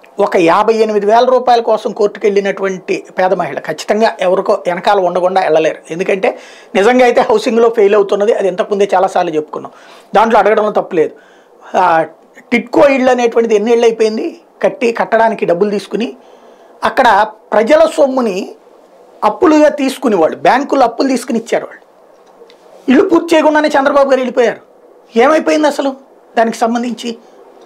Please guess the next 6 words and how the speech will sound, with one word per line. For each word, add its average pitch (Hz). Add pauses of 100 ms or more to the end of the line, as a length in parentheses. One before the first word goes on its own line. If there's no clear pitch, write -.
(180)
ఇల్లు 254
పూర్తి 320
చేయకుండానే 269
గృహప్రవేశాలు 294
కూడా 277
చేయించేశారు, 202